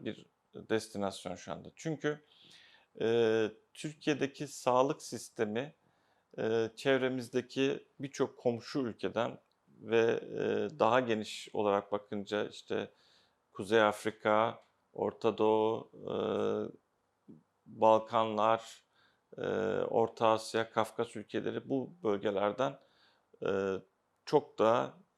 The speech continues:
gelişmiş bir sağlık sistemimiz var. E, bu sağlık altyapısı bizim en büyük avantajımız. Ondan dolayı, e, neredeyse her kanser türünde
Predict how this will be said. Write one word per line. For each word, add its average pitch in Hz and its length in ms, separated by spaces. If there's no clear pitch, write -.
gelişmiş 117 600
bir 120 200
sağlık 107 400
sistemimiz - 520
var. - 280
E, 131 400
bu 175 140
sağlık 151 460
altyapısı 131 580
bizim 143 220
en 135 180
büyük 123 180
avantajımız. 104 500
Ondan 151 460
dolayı, 123 360
e, 117 280
neredeyse 151 520
her 180 240
kanser 120 480
türünde 117 540